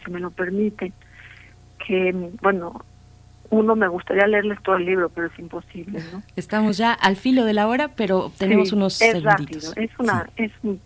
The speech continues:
Speaker 1: poema muy pequeño que se llama Es cosa dura ser.
Speaker 2: Sí.
Speaker 1: Es cosa dura ser, es doblarse, doblarse, doblarse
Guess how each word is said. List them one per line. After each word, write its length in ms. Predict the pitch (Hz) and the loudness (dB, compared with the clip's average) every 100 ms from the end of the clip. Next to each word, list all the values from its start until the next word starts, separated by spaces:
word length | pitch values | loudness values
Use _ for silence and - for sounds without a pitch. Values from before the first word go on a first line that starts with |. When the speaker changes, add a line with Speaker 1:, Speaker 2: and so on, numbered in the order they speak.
| - | -4
Speaker 1:
poema 280 | 190 185 | -2 0
muy 200 | 180 180 | -2 -4
pequeño 520 | - 175 - 170 170 170 | -6 -14 -8 -8 -8 -12
que 100 | - - | -14 -10
se 80 | |
llama 260 | 170 180 180 | -4 -2 -2
Es 80 | 180 | -6
cosa 340 | - 180 185 185 | -6 -6 -2 -2
dura 280 | 170 170 - | -2 -4 -6
ser. 160 | 175 165 - - | -8 -8 -12 -20
Speaker 2:
Sí. 200 | - 180 - - - - - | -20 -20 -18 -16 -16 -16 -6
Speaker 1:
Es 100 | 202 - | -6 2
cosa 340 | 226 208 220 | 2 4 2
dura 320 | 202 190 185 - | 2 2 0 0
ser, 260 | 214 214 214 - - - | 2 2 0 -8 -20 -20
es 180 | - 190 - | -8 -8 -2
doblarse, 840 | 185 190 196 202 - - - 220 - - - | 0 4 4 2 -4 -18 -14 -14 -14 -20 -12
doblarse, 1040 | 196 180 196 202 214 226 - - 226 220 240 - - - | -4 0 4 6 4 0 -12 -18 -14 -14 -14 -20 -18 0
doblarse 960 | 214 208 208 208 208 202 - 202 214 | 0 2 0 -2 -8 -14 -16 -14 -14